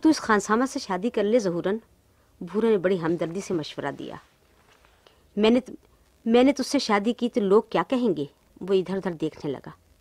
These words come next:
"ارے، یہ تو کہہ رہا ہے؟" اس نے پھٹی پھٹی آنکھوں سے بھورے کو دیکھا اور پھر کھڑی ہو گئی۔ "جا رے، میرا نام جہورن ہے۔ میری شادی ہونی تھی سو ہو گئی۔ میں تیری جیسی نہیں ہوں۔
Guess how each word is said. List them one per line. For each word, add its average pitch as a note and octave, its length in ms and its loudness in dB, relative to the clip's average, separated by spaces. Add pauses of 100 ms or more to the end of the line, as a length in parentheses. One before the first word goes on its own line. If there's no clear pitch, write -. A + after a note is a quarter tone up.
(180)
"ارے، A3+ 220 4 (1040)
یہ A#3 60 0 (100)
تو E3+ 160 -10
کہہ A3 200 -6
رہا D4+ 320 -2
ہے؟" F4+ 80 -4 (640)
اس - 160 -14
نے F#3+ 100 -2
پھٹی F3 200 -6
پھٹی F3+ 280 -6
آنکھوں E3 260 -6
سے E3+ 140 -10
بھورے E3+ 260 -6
کو E3 120 -6
دیکھا D#3+ 340 -8 (360)
اور F3 160 -4
پھر G3 160 -4
کھڑی F#3 260 -2
ہو D3+ 140 -4
گئی۔ C#3 120 -8 (520)
"جا F#3+ 260 6
رے، D#3+ 220 0 (560)
میرا F#3 260 0
نام F3 300 0
جہورن E3 460 0
ہے۔ D3 160 -10 (1200)
میری C4 240 8
شادی B3+ 380 8
ہونی B3+ 260 10
تھی D4+ 160 4
سو B3+ 240 4
ہو F3+ 180 6
گئی۔ D#3 120 4 (960)
میں B3 180 8
تیری C4 300 8
جیسی C#4+ 280 6
نہیں B3 280 8
ہوں۔ C#4 140 2